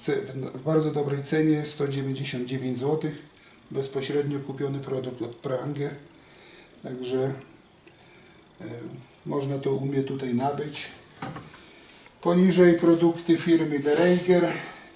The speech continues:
z herbisanem.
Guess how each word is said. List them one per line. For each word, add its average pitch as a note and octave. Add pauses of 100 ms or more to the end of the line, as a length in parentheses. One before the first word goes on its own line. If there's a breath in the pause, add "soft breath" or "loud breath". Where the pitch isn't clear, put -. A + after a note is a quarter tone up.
(1900 loud breath)
z -
herbisanem. C#3+